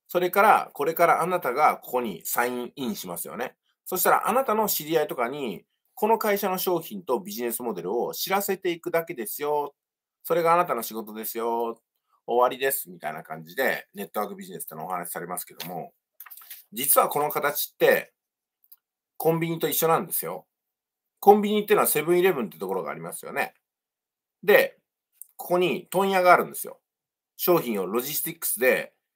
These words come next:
末端の店舗に卸す問屋です。ね、そっからトラックで各店舗に配送されます。これが店舗です。で、店舗ってのはお客様に商品売りますよね。で、お客様の中から新しいフランチャイズっていうお店ができてきます。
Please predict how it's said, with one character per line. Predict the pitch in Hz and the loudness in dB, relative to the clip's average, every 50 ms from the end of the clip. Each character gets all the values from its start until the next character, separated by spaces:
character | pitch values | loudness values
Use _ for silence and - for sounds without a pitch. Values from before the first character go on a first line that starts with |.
| _ _ _ _ | _ _ _ _
末 | - 123 131 131 - | 0 0 2 2 2
端 | 151 143 | 0 0
の | 143 127 | 0 0
店 | - 151 131 | -2 -2 -2
舗 | 110 98 90 | -2 -6 -8
に | 87 90 | -4 -4
卸 | 95 101 104 | -4 -2 -2
す | - - | -4 -4
問 | 120 117 117 | -4 -2 -2
屋 | 107 101 | -2 -4
で | 92 | -4
す。 | 90 - - - _ _ _ _ _ _ | -6 -10 -10 -12 _ _ _ _ _ _
ね、 | - 147 151 | -10 -10 -6
そ | - - 233 | -2 0 0
っ | 226 | 2
か | - 180 165 | 4 4 4
ら | 147 | 4
ト | - 143 | 4 4
ラ | 139 147 | 2 2
ッ | 143 | 2
ク | - - 110 | 0 -2 -2
で | 123 131 117 98 85 - _ _ _ _ _ _ | 0 2 2 2 0 -4 _ _ _ _ _ _
各 | - 220 214 - - | -6 -6 -6 -6 -6
店 | - - 180 180 160 | -2 0 0 0 0
舗 | 160 - - | -2 -6 -8
に | 82 76 | -8 -8
配 | - 104 104 104 | -6 -4 -4 -2
送 | 104 98 - | -2 -4 -4
さ | - | -4
れ | - 82 | -6 -6
ま | 82 82 | -6 -8
す。 | - | -4
こ | - 208 | -2 0
れ | 208 | 2
が | 202 190 | 2 2
店 | 190 180 139 110 | 2 2 0 0
舗 | - 71 | -2 -10
で | 64 - | -12 -14
す。 | - - - - _ _ _ _ _ _ _ _ _ _ _ _ _ | -16 -16 -18 -20 _ _ _ _ _ _ _ _ _ _ _ _ _
で、 | - 180 170 | -6 0 2
店 | 240 262 277 233 | 4 4 4 2
舗 | 214 165 | 0 0
っ | 117 - | -2 0
て | - 107 | -2 -2
の | 95 98 | 0 2
は | 117 131 127 101 76 64 - _ _ _ _ _ _ | 4 6 6 4 4 0 -6 _ _ _ _ _ _
お | - 139 | -10 -6
客 | - 220 214 208 | -4 -2 -2 0
様 | - 233 202 165 | 0 0 0 0
に | 135 214 | -2 -2
商 | - - 123 107 | -4 -4 -4 -4
品 | - 92 85 85 | -4 -6 -10 -10
売 | 87 | -10
り | 92 98 | -8 -6
ま | 101 95 | -6 -6
す | - - | -8 -10
よ | 71 69 | -14 -12
ね。 | 80 101 95 - - _ _ _ _ _ _ _ _ _ _ _ _ _ _ _ _ _ _ _ _ _ _ _ _ _ _ _ _ _ _ _ _ _ _ _ _ _ _ _ | -8 -8 -8 -8 -10 _ _ _ _ _ _ _ _ _ _ _ _ _ _ _ _ _ _ _ _ _ _ _ _ _ _ _ _ _ _ _ _ _ _ _ _ _ _ _
で、 | - 170 | 2 2
お | 160 160 | 2 4
客 | 170 196 - | 4 2 4
様 | - - 240 233 214 | 4 4 4 4 4
の | 180 | 4
中 | 170 175 180 - 143 | 4 2 0 0 -2
か | - 147 | 0 4
ら | 156 151 143 - - | 4 6 6 6 4
新 | - - - 147 151 | 2 0 0 0 0
し | 151 - 175 160 139 147 147 107 | 0 -2 -6 -8 -8 -8 -8 -8
い | 120 | -8
フ | - - 135 | -4 0 2
ラ | 139 135 | 2 2
ン | 131 | 2
チ | 117 156 | 0 0
ャ | 143 123 | 2 2
イ | 107 | 0
ズ | 82 82 | -2 -6
っ | - | -12
て | - _ - | -16 _ -4
い | 165 190 | -2 -2
う | 175 - | 0 0
お | - 214 | -2 -2
店 | 220 214 - - 175 | -2 -2 -2 -2 -2
が | 185 131 90 | -2 -2 -2
で | - 196 | -4 -8
き | - - | -10 -12
て | - - | -16 -20
き | - - 196 | -20 -20 -20
ま | - - | -20 -20
す。 | - - - _ | -20 -20 -20 _